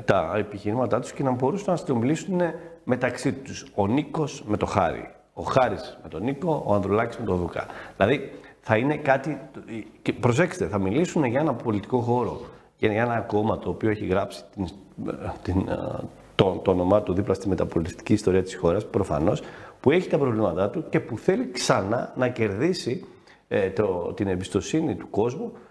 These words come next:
και σε λίγο να είναι κυβέρνηση. Από ό,τι λένε οι ίδιοι, έτσι. Δηλαδή, αυτός είναι ο στόχος και των δύο, από ό,τι λένε. Εάν αυτό, ε, το, το έχουνε περιορίσει τώρα, μετά τα όσα έχουν γίνει, στο ότι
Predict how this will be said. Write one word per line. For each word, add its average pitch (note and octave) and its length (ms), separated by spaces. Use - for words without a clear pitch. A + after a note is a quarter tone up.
και - 100
σε C#3+ 120
λίγο E3 180
να F3+ 60
είναι F#3 120
κυβέρνηση. D#3+ 420
Από - 100
ό,τι D3+ 120
λένε F3 180
οι E3 60
ίδιοι, C3+ 380
έτσι. G2 440
Δηλαδή, G#2 440
αυτός - 460
είναι C3+ 140
ο B2+ 40
στόχος C#3+ 300
και D3+ 100
των B2+ 200
δύο, D3 240
από - 140
ό,τι C3+ 160
λένε. G#2+ 300
Εάν E3 300
αυτό, F3+ 420
ε, G#2 360
το, G#2 440
το - 200
έχουνε C3+ 280
περιορίσει A#2 640
τώρα, G#2+ 320
μετά F#2+ 220
τα A#2+ 100
όσα A#2+ 140
έχουν G#2+ 180
γίνει, G2+ 300
στο - 220
ότι F2+ 640